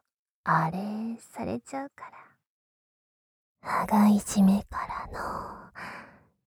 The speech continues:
連続デンマーク目で、新しい下着をべちょべちょ本気汁の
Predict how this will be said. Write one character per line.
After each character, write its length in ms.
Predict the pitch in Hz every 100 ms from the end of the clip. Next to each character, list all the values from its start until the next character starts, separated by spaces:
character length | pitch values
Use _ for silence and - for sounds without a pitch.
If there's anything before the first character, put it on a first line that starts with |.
| -
連 460 | - - - - -
続 200 | - - - - - -
デ 260 | - 180
ン 160 | 226 262
マ 280 | 277 285 294
ー 40 | -
ク 140 | 294
目 60 | - -
で、 100 | - - - - - - - - - - - - _ _ _ _ _ _ - - - - -
新 20 | -
し 260 | - 254
い 40 | 247
下 340 | - - -
着 200 | - -
を 220 | - - - _ _ _ _ -
べ 80 | - -
ち 160 | - 226
ょ 60 |
べ 160 | 214 226
ち 160 | -
ょ 40 | 247
本 320 | - 247 247
気 160 | - 240
汁 320 | - 254 233
の 180 | 214